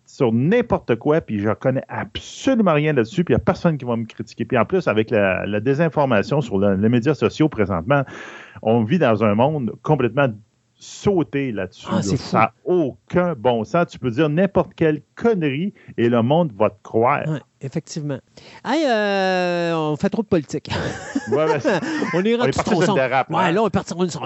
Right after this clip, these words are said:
Speaker 2: on est sombre aujourd'hui, mais là, on va retrouver notre gaieté. Euh, enfin, en quelque sorte.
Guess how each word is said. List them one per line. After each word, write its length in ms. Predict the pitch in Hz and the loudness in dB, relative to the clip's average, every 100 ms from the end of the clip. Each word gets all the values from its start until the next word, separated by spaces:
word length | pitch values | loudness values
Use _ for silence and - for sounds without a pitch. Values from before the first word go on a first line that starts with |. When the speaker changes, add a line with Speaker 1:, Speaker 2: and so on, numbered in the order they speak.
| 135 - | -8 0
Speaker 2:
on 100 | 160 | 2
est 120 | 170 | 2
sombre 360 | 139 - 156 127 | 2 2 2 2
aujourd'hui, 300 | 131 123 156 | 0 0 2
mais 80 | 151 | 4
là, 80 | |
on 60 | 147 | 4
va 100 | 131 | 0
retrouver 560 | 127 117 160 156 139 151 | -4 0 0 2 -2 0
notre 160 | 139 | 0
gaieté. 320 | 117 139 175 180 - - 156 | 2 2 2 -2 -6 -20 -4
Euh, 340 | 180 185 175 165 | 2 4 4 0
enfin, 240 | 160 185 156 | -2 -2 -2
en 80 | 135 | -4
quelque 260 | 131 135 143 | -2 -2 -2
sorte. 260 | - - | -2 -4